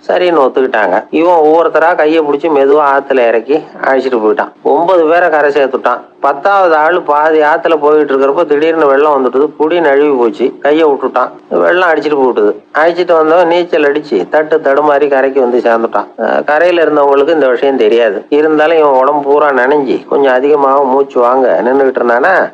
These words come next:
"ஏங்க, ஏன் இப்படி மூச்சு வாங்குது, என்ன விஷயம்?" அப்படின்னு கேட்டாங்களாம். அதுக்கு இவன் கொஞ்சமா அலட்டிக்காம சொன்னானா, "வேற ஒண்ணும் இல்ல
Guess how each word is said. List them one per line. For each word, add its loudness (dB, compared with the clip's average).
"ஏங்க, 2
ஏன் 2
இப்படி 0
மூச்சு 0
வாங்குது, 2
என்ன 2
விஷயம்?" 0
அப்படின்னு 0
கேட்டாங்களாம். 0
அதுக்கு -2
இவன் 2
கொஞ்சமா 0
அலட்டிக்காம 0
சொன்னானா, 0
"வேற 0
ஒண்ணும் 0
இல்ல -2